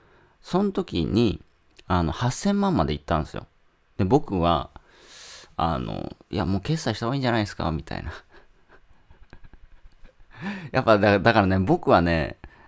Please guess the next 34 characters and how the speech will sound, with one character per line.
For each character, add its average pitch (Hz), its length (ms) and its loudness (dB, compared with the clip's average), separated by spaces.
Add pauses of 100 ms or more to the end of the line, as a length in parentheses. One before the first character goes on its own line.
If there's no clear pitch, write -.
(120)
あ 90 280 2
の、 67 760 -2 (100)
ダ 101 140 2
メ 151 120 6
で 92 120 0
す - 140 -12
ね。 - 160 -12 (640)
う 82 60 -2
ん。 80 420 0
だ - 60 -10
か - 40 -
ら 123 140 2
結 156 220 0
局 190 120 0
今 151 160 4
六 101 160 2
百 139 160 2
万 147 140 2
ぐ 143 80 0
ら 95 60 2
い - 20 0
で - 60 -6
し - 100 -12
ょ？ - 140 -6 (280)
<laughs> - 220 -14
ね。 90 320 -6 (1160)
だ 156 120 4
か 131 60 4
ら、 110 120 2 (320)
あ 208 140 4
の 392 100 4
時 392 240 0
っ 101 60 0
て、 87 400 0